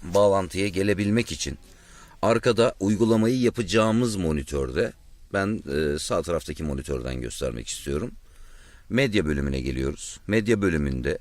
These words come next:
sağ klik yaparak medya cihaz kaynaklarını seçiyoruz. Medya cihaz kaynaklarının içerisinde H D M I AUX sekmesinin içine giriyoruz. Bu pozisyondayken H D M I AUX, e, ses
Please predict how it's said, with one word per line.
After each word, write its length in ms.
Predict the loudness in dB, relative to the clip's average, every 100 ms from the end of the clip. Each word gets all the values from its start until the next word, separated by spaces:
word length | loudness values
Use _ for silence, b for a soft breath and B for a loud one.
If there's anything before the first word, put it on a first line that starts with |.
| -10 b b b b
sağ 420 | -4 0 2 0 -2 -18 -20 -6
klik 300 | -2 0 0
yaparak 420 | 0 0 -2 -2
medya 360 | 0 2 2 -2
cihaz 420 | -2 0 0 -2
kaynaklarını 800 | 0 0 0 -4 -4 -4 -4 -6
seçiyoruz. 680 | -8 -10 -10 -12 -14 -20 -20 -20 -8
Medya 360 | -8 -6 -8
cihaz 280 | -4 -4 -4
kaynaklarının 760 | -4 -4 -2 -4 -4 -6 -4 -6
içerisinde 720 | -6 -6 -6 -8 -8 -8 -10 b b b b b b b
H 260 | -10 -8 -4
D 140 | -4
M 160 | -2 -4
I 60 | -2
AUX 340 | 0 0 -4
sekmesinin 640 | -8 -8 -8 -8 -8 -8
içine 300 | -8 -6 -6
giriyoruz. 480 | -6 -10 -14 -18 -20 -20 -20 b b b b b b b
Bu 100 | -6
pozisyondayken 840 | -4 -4 -4 -4 -2 0 0 -2 -4
H 240 | -4 -6 -4
D 100 | -2
M 180 | 0
I 60 | 0
AUX, 540 | 0 0 -2 -8 -10 -12 -12
e, 440 | -8 -6 -4 -6 -8
ses 600 | -6 0 0 0 -6